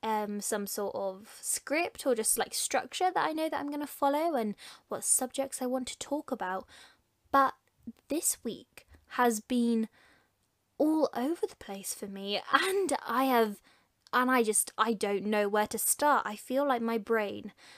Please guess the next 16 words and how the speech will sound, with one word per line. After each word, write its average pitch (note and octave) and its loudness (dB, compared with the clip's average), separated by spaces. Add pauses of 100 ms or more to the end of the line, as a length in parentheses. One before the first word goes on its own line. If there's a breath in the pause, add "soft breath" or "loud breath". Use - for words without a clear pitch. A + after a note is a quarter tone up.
(120)
has A3+ 0
been A3 0 (260 soft breath)
ten D4+ 4
times B3 4
the - -8
speed G#3 -2
that G3+ -6
it A3+ -10
normally G#3 -2
is, - -4 (440 loud breath)
and A#3+ 4
I've C#4 2
just C4+ -6
been A#3 0
thinking A#3 0
about F#3+ 0